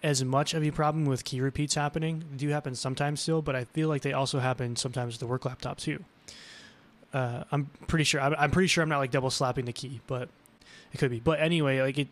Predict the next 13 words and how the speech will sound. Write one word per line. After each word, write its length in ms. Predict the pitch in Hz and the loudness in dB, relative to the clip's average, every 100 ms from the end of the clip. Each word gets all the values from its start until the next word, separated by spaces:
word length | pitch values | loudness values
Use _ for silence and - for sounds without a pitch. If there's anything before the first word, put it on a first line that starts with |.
| - | -4
things 320 | - 170 156 139 | 0 2 2 2
do 140 | 147 | 2
feel 560 | - 147 139 127 120 117 - - - - - - _ - | 4 2 4 2 0 -4 -12 -20 -20 -20 -20 -20 _ 0
marginally 600 | 143 143 139 151 156 156 | 2 4 4 2 2 2
better. 340 | 165 170 165 - - - - - - | 2 2 -2 -6 -20 -20 -20 -10 -4
Uh, 240 | 120 123 - _ | -2 -4 -8 _
you 100 | - | -4
know, 80 | 127 | 0
I 60 | 123 | 2
still 200 | - 147 | 2 2
hate 140 | 139 | 2
the 60 | 135 | 0
keyboard 480 | - 127 120 117 | -4 -2 -2 -4